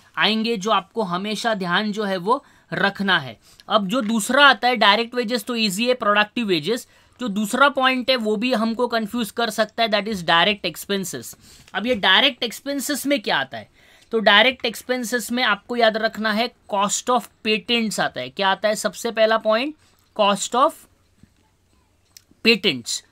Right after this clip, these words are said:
तो cost of patents अगर आपको क्वेश्चन में दिखा तो आप डायरेक्ट एक्सपेंसेस में लिखेंगे।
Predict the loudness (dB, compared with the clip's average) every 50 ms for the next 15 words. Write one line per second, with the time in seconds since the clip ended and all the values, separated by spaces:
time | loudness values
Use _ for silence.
0 | _ _ -12 -12 -2 0 2 2 2 2 2 0 -2 -2 0 -2 -2 0 0 -4
1 | -4 -2 -2 0 2 2 2 2 0 -2 -6 -4 -4 -6 -6 -6 -6 -6 -6 -6
2 | -6 -6 -6 -4 -2 -4 -2 0 0 0 0 0 0 0 0 0 0 -2 -4 -6
3 | -10 -10 -8 -8 -8 -8 -6 -6 -8 -8 -6 -6 -4 -4 -4 -4 -4 -4 -4 -2
4 | -2 -2 -2 -2